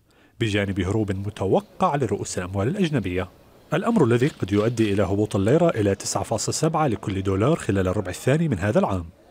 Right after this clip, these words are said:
وهو ما سيؤدي إلى زيادة المخاطر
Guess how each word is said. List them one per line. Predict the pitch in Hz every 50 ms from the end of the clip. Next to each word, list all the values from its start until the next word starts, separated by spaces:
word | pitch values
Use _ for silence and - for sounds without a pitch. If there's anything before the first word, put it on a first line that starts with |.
| - - - -
وهو | 123 117 113 113 107
ما | 104 107
سيؤدي | 101 - - 90 92 - - 156 165 165 147 170 175 175 -
إلى | 113 104 101 98
زيادة | 92 98 101 104 104 98 - -
المخاطر | 107 92 92 95 - - 165 165 - 160 156 160